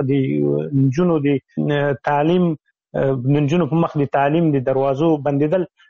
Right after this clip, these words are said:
دا هغه مسایل دي چې، م، یو یې هغه مثبت اړخ ده او بل یې منفي اړخ ده. په دغه باندې مې، اه، خبره کړې ده.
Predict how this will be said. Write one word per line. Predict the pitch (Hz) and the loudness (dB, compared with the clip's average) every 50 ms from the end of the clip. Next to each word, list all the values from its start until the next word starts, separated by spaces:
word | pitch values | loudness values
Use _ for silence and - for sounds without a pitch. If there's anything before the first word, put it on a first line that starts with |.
| _ - | _ -2
دا | 143 208 247 | 0 0 0
هغه | 247 214 220 | 0 0 0
مسایل | 208 202 - - 208 226 233 220 196 | -2 -2 -2 0 0 0 2 2 2
دي | 180 | 0
چې، | 156 - 185 | 0 0 0
م، | 180 165 - _ - 165 165 165 175 185 180 175 170 170 170 - 135 143 165 | -2 -2 -2 _ -2 0 0 0 0 0 0 0 2 2 0 0 -2 0 0
یو | 165 196 214 214 208 | 2 2 2 2 2
یې | 202 196 | 2 2
هغه | 175 170 185 175 - - | 0 0 -2 -2 -2 -2
مثبت | 185 175 175 160 - - 170 233 233 240 220 | -2 0 0 0 -2 -2 -2 -2 0 0 0
اړخ | 202 196 - - 180 | 0 0 0 0 0
ده | 175 | 0
او | 175 165 156 | 0 2 0
بل | 180 196 | 0 0
یې | 202 185 | 2 2
منفي | 180 180 175 - - 220 | 2 0 0 -2 0 0
اړخ | 226 214 196 - 190 | 0 0 0 0 -2
ده. | 196 175 - - - - _ - | -2 -2 -2 -8 -20 -16 _ -4
په | 208 | 0
دغه | 196 226 240 262 | 0 2 2 0
باندې | 269 262 262 240 233 226 233 | 0 0 0 2 2 2 2
مې، | 226 233 226 220 226 - 214 | 4 4 2 2 0 0 0
اه، | 185 175 | 0 0
خبره | - - 180 170 160 220 202 175 | 0 -2 -4 0 0 0 0 0
کړې | - - 185 185 175 151 | -2 -2 0 2 2 2
ده. | 135 123 | 2 0